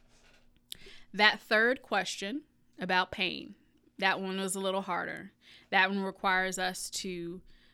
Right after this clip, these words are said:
um, really be honest and really sit with, let me get some water, really sit with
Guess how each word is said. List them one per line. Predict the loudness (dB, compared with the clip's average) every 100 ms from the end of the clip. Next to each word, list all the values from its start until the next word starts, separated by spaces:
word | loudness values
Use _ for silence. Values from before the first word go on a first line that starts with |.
| _ -8
um, | -8 -8 -10
really | -6 -2 0 -2
be | -6 -8 -8
honest | -6 -4 -6 -8 -14 -18 -20 _ _ _ _ -20 _ _ _ _ _ -10
and | -6 -2
really | 0 0 -2
sit | -4 -2 -2 -2
with, | -4 -4 -4 -8
let | -10
me | -10 -12 _ _ _
get | -16
some | -12 -10
water, | -10 -14 -18 _ _ _ _ _ _ _ _ _ _ _ _ _ _ _ _ _ _ _ _ _ _ _ _ _ _ -14 -4
really | 0 0 0
sit | -2 -2 0
with | 0 0 -2 -8